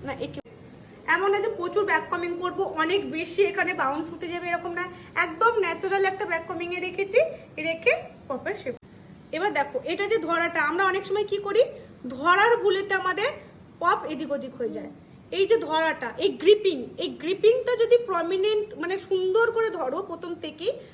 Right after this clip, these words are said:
দেখো পপের শেপ একটু এদিক ওদিক হচ্ছে না, পেকে রয়েছে, শেপটা দেখতে পাচ্ছ?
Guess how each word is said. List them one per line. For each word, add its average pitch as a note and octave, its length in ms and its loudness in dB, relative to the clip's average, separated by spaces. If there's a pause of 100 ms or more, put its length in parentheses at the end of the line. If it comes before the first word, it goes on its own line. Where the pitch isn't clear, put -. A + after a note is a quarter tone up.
(200)
দেখো E4 280 -2 (400)
পপের F4+ 280 -2
শেপ G4+ 280 -4 (160)
একটু - 300 -4
এদিক D#4 480 0
ওদিক A#3+ 240 -6
হচ্ছে A#3+ 260 -10
না, A#3 180 -10
পেকে B3+ 220 -16
রয়েছে, - 280 -18 (680)
শেপটা F4 380 -2 (340)
দেখতে F4+ 220 -6
পাচ্ছ? A4+ 200 -6